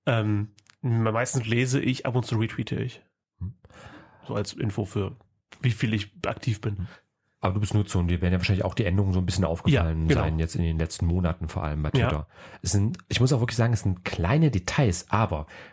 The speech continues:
Speaker 2: klassisch Pareto-Prinzip, schon mal gehört?
Speaker 1: Nein.
Speaker 2: Achtzig Prozent des Ergebnisses resultieren aus zwanzig Prozent Aufwand. Und die
Speaker 1: Okay.
Speaker 2: restlichen achtzig Prozent Aufwand sind dann für zwanzig Prozent des Ergebnisses verantwortlich.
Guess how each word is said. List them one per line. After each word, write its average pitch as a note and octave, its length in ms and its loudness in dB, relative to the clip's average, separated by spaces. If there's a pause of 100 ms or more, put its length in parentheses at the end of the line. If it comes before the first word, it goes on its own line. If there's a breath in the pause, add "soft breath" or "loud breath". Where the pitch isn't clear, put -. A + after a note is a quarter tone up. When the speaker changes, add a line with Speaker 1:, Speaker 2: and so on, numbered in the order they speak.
Speaker 2:
klassisch A#2+ 300 0
Pareto-Prinzip, C#3+ 840 0
schon C3 120 0
mal A2 80 4
gehört? B2 300 0 (400)
Speaker 1:
Nein. G#2 220 -2 (520 loud breath)
Speaker 2:
Achtzig - 400 0
Prozent B2 580 0
des A#2+ 160 2
Ergebnisses C3+ 800 2
resultieren A2+ 400 4
aus A2 160 0
zwanzig A#2 420 0
Prozent G2 360 0
Aufwand. D#2 500 -4 (580 loud breath)
Und F#2 200 2
die G2+ 60 4
Speaker 1:
Okay. G#2+ 80 4
Speaker 2:
restlichen - 460 2
achtzig - 380 2
Prozent E3 420 2
Aufwand D3+ 480 2
sind B2 140 6
dann A2+ 160 2
für G#2+ 160 0
zwanzig G2+ 320 0
Prozent F#2 260 -2
des D#2 60 -4
Ergebnisses E2 720 -2
verantwortlich. D#2+ 640 -4